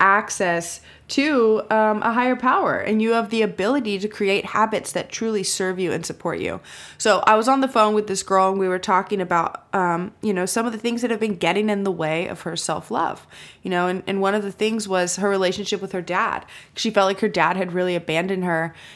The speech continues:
in times that she needed him the most. And she said something that really kind of inspired this episode, is she said,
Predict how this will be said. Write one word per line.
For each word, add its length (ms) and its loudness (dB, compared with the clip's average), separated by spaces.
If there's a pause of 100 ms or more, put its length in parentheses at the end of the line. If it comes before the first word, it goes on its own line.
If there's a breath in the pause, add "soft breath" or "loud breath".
in 240 0
times 320 2
that 160 -6
she 400 -2
needed 380 0
him 240 -2
the 80 -6
most. 520 -4 (300 loud breath)
And 100 0
she 260 0
said 640 2
something 680 -2
that 400 2 (540)
really 440 4
kind 180 2
of 100 0
inspired 520 2
this 180 -6
episode, 640 0 (320 loud breath)
is 100 0
she 140 0
said, 280 4